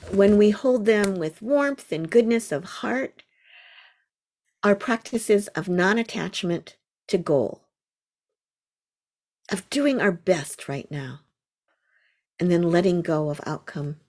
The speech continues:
and the need to control. In other words, they're really hard practices. And taken up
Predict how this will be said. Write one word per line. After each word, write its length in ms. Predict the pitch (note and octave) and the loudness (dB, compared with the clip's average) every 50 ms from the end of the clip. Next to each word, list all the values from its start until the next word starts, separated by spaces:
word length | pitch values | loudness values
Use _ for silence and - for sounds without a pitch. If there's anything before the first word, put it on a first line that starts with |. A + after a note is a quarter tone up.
| _ _ _ _ _ _ _ _ _ _ _ _ _ _ _ _ _ - | _ _ _ _ _ _ _ _ _ _ _ _ _ _ _ _ _ -4
and 120 | - F3+ E3+ | -2 2 2
the 60 | D#3+ | 2
need 320 | D#3+ D#3 D#3 D3+ D3 D3 - | 2 2 2 0 0 -2 -6
to 80 | - | -10
control. 600 | D3+ - - D#3+ D#3 - - C3 B2 A#2 A2 - - _ _ _ _ _ _ _ _ _ _ _ _ _ _ _ _ _ _ _ _ _ _ _ _ | -10 -8 -8 -8 -8 -8 -10 -10 -10 -12 -12 -14 -18 _ _ _ _ _ _ _ _ _ _ _ _ _ _ _ _ _ _ _ _ _ _ _ _
In 120 | - G3 A#3 | 0 2 2
other 180 | C#4 C4+ F#3 | 2 2 0
words, 240 | D#3+ D3+ C#3 D#3+ - | 0 0 -2 -2 -2
they're 140 | - D3+ E3+ | -2 -2 -2
really 300 | F#3 A3 C4+ B3+ E3+ G3 | 0 0 0 0 0 -2
hard 340 | - - G#3 G3 F3 E3+ - | -2 -4 -4 -4 -4 -4 -6
practices. 720 | - F#3 F#3+ - - E3+ - - - - - - - - _ _ _ _ _ _ _ _ _ _ _ _ _ _ _ _ _ _ _ _ _ _ _ _ _ _ _ _ _ _ _ _ _ _ _ _ _ _ _ _ _ _ _ _ _ _ _ _ _ _ _ _ _ _ _ _ _ _ - - - - - - - _ _ - | -8 -8 -8 -8 -10 -14 -14 -12 -12 -14 -14 -14 -16 -20 _ _ _ _ _ _ _ _ _ _ _ _ _ _ _ _ _ _ _ _ _ _ _ _ _ _ _ _ _ _ _ _ _ _ _ _ _ _ _ _ _ _ _ _ _ _ _ _ _ _ _ _ _ _ _ _ _ _ -20 -20 -20 -20 -20 -20 -20 _ _ 2
And 440 | A#3+ C#4 C4+ G3 D#3+ D#3 F#3+ A3 - _ _ _ _ - | 4 4 6 4 4 2 0 -2 -6 _ _ _ _ -4
taken 320 | - G#3 G#3 - A3 B3 | -2 0 2 2 2 2
up 200 | D4 D4 - - | 2 -2 -4 -8